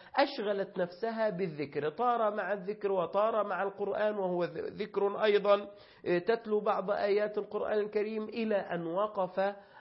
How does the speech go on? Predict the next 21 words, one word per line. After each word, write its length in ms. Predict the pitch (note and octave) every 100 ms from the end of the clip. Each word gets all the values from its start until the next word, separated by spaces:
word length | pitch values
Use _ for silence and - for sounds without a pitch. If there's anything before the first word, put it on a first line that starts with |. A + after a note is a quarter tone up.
| -
القطار 680 | E3 E3 D#3+ D3+ F3+ G3 G#3+
في 120 | G#3 E3+
المحطة 580 | D#3+ D3+ - G3 -
التي 480 | D#3+ D#3 E3+ D#3 D3+
هي 40 | C#3+
فيها، 240 | B2+ A#2
فركبت 720 | G#3+ C4 C#4+ B3 G3+ G#3+ G#3+ -
القطار 720 | F3 E3+ E3+ G3 G3+ F3 C#3 - - -
مسرعة، 800 | G3 B3 A3+ F3 E3 E3 G#3 G#3 - - -
وهي 440 | D#3+ D#3 E3 G3+
كانت 380 | G3+ G#3+ G#3+ G3 G3
تخشى 340 | G3+ - G3+
من 180 | F#3 E3
هذا 300 | D#3+ F#3+ E3+
الرجل 420 | D#3+ G3 F3+ E3
الوحيد 480 | D#3 D3 C#3+ G3 G3+
الذي 380 | D#3+ D#3 D3 D3
معها 300 | C#3+ C#3+ C3
في 180 | C3+ A#2
هذه 300 | C3+ B2+ A#2
المحطة. 540 | A2+ - A2+ - C#3+